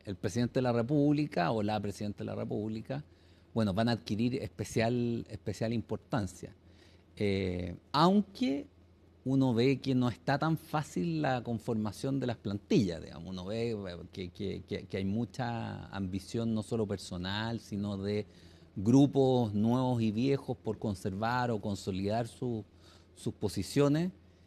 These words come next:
Eh, y en ese sentido el panorama está más bien enredado que, que claro, todavía uno no puede ver los dos frentes,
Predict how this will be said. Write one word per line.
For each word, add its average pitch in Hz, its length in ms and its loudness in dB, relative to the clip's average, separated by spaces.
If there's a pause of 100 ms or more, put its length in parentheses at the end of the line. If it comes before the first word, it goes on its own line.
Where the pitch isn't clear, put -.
(320)
Eh, 98 500 2
y 113 200 4
en 120 100 6
ese 135 160 2
sentido 143 340 4
el 139 80 4
panorama 120 440 2
está 127 200 -2
más 117 160 2
bien 120 400 0
enredado 110 800 0
que, 101 460 0
que 101 160 -4
claro, 131 340 4
todavía 110 460 0
uno 123 180 2
no 110 100 2
puede 110 240 -2
ver 131 160 2
los 120 220 0
dos 127 160 0
frentes, 135 720 2